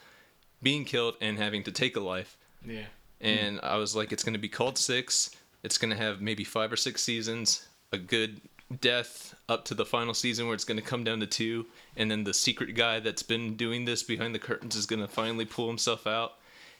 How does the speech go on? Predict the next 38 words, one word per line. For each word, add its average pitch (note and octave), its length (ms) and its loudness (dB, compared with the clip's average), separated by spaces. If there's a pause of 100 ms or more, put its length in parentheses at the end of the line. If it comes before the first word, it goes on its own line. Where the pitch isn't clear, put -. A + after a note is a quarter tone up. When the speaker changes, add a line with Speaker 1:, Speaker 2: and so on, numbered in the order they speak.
Speaker 1:
and G2+ 120 -2
we're G#2 60 -2
gonna G#2 140 0
see A#2 200 2
what's G#2 140 -2
going A2+ 300 0
on." A2 280 -2
And G2 140 -4 (680)
I - 60 4
never C3 260 4
actually B2 240 2
sat A#2+ 240 4
down A2+ 180 2
to G2 60 0
write A2+ 260 2
it, A#2+ 140 -2
but A2 140 2
I A2 100 6
always G#2 240 2
said, G#2 220 2
"I'm G2+ 100 2
gonna G#2+ 160 0
do G#2 160 0
this, A2 240 2
and A2 100 0
I'm G#2 80 0
gonna G#2 120 -2
put A2+ 180 -2
it G#2+ 120 0
on G2 120 0
either G2 220 0
A G#2+ 180 4
B G#2 140 -2
C A#2 260 0
or A2 60 2
N G#2 160 -2
B G#2+ 120 -2
C." A#2+ 340 -4